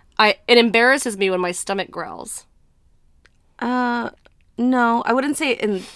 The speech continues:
Speaker 2: embarrass-, what do you mean, like, emba-,
Speaker 1: I guess
Speaker 2: like,
Speaker 1: in public?
Speaker 2: loud enough for people to
Speaker 1: Yeah.
Speaker 2: hear? Well, yeah.
Speaker 1: Yeah.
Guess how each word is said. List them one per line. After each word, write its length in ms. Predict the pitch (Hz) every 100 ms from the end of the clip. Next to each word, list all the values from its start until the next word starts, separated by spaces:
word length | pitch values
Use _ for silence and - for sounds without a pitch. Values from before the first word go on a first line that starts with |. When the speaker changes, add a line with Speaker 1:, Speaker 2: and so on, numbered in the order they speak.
| -
Speaker 2:
embarrass-, 440 | 202 190 185 185 -
what 140 | 208
do 40 | 240
you 60 |
mean, 120 | 233
like, 140 | 208 190
emba-, 260 | 202 196 - - -
Speaker 1:
I 60 |
guess 140 | 208 220
Speaker 2:
like, 120 | 214
Speaker 1:
in 40 | -
public? 80 | 185
Speaker 2:
loud 180 | 180 185
enough 260 | 220 220 233
for 300 | - - 208
people 360 | 190 - 208 180
to 60 |
Speaker 1:
Yeah. 60 | 180
Speaker 2:
hear? 400 | - 180 208 311 466 - _ _ _ _
Well, 120 | - 247
yeah. 320 | 185 170 190 -
Speaker 1:
Yeah. 240 | - -